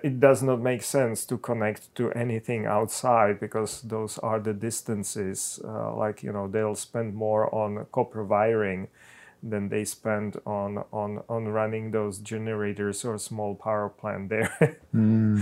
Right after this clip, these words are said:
Speaker 1: for the full year. Uh,
Speaker 2: Mm-hmm.
Speaker 1: y-, you know, so, uh, and, and, and so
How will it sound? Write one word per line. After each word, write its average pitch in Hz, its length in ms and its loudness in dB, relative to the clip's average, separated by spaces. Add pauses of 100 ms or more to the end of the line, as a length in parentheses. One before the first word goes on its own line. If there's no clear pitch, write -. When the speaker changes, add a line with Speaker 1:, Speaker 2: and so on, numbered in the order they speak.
(180)
Speaker 1:
for 139 180 4
the 120 80 4
full 131 240 0
year. 110 440 2 (280)
Uh, - 20 4
Speaker 2:
Mm-hmm. 104 380 2
Speaker 1:
y-, 147 220 4
you 143 120 6
know, 117 200 4
so, 127 600 4
uh, 123 280 6 (260)
and, 131 320 0
and, 127 340 0
and 131 200 -2
so 123 580 2